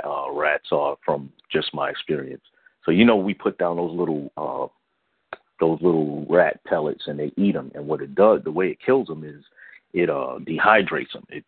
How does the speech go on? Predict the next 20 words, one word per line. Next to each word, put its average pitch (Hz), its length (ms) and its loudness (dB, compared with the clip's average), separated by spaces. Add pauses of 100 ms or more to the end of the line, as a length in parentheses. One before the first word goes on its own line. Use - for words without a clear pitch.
takes - 240 -4
all 175 240 2
the 156 60 -6
water 156 340 -4
out 147 140 -6
their - 200 -8
system, 90 400 0 (460)
and 82 240 0
they, 76 220 -2
uh, 69 340 -4 (540)
you 98 80 6
know, 85 120 4
and 76 120 -4
if - 120 -10
they 80 160 2
ble-, 98 280 -2
you 98 240 2
know, 76 100 -4
they 82 220 -2
bleed, 101 680 0